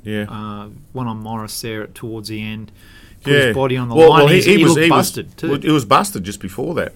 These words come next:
Speaker 1: and just for him to put himself there and stop a try, that, that's a great effort.
Speaker 2: Well, Steve, in the lead up to that game, you wrote a column for N R L dot com and you said, um,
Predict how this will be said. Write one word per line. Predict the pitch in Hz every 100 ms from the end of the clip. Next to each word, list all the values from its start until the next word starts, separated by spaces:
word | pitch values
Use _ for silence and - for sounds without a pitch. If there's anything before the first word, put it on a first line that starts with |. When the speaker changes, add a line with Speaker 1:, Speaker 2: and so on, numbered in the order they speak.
| -
Speaker 1:
and | 101 92 92 - - - - -
just | - - -
for | - 110
him | 107 101
to | 90 73 - - - -
put | - 135
himself | 110 95 98 92 -
there | 104 107
and | 90
stop | 87 - 110
a | 85
try, | - 113 101
that, | 110 101
that's | - 95 -
a |
great | 87 101 90 90
effort. | 95 - - _ - - -
Speaker 2:
Well, | 127 127 135
Steve, | - 147 143
in | 143 131
the |
lead | 127 147
up | 131 -
to | 123
that | 110
game, | 123 127
you | 123
wrote | 117
a |
column | 113 - 147 143
for | -
N | 127
R | 123
L |
dot | 123 -
com | 135 131
and |
you | 123
said, | - 123 107 120
um, | 113 110 107